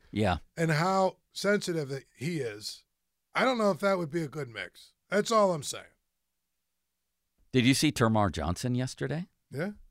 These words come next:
Speaker 1: Man,
Speaker 2: How about
Speaker 1: did he
Speaker 2: that?
Speaker 1: crush that second, uh, what was it, the first one or
Speaker 2: Yeah,
Speaker 1: the second one?
Speaker 2: the
Speaker 1: I don't know
Speaker 2: second
Speaker 1: which
Speaker 2: one.
Speaker 1: one I was watching, but he did a little bat flip.
Speaker 2: Yeah.
Speaker 1: It's tremendous.
Speaker 2: That's,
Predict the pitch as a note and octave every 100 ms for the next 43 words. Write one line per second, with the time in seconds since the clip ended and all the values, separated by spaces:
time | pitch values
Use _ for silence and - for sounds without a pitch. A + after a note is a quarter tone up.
0 | _ _ _ _ _ _ - D3 D#3+ D3
1 | D#3+ F3 E3+ - - G2 D#2+ - - C#2
2 | - - - F#2 - - F2 F#2 F2+ D#2
3 | - C3 E3 A#3 F#3+ F2 - D#3 - D#2
4 | E2 B2+ C3+ B2+ B2 B2+ A#2 G#2+ E2+ F#2
5 | C3 C#3+ F2+ D#2 E2+ E2+ F#2+ F#2+ F#2+ C2+
6 | D#2+ A2 - E3+ G#3+ - D3+ B2+ _ _
7 | _ _ - G#3 G3+ C4 E4 C#4+ - -
8 | - _ _ _ _ _ _ _ _ _
9 | _ _ - - _ - _ - F3 -
10 | -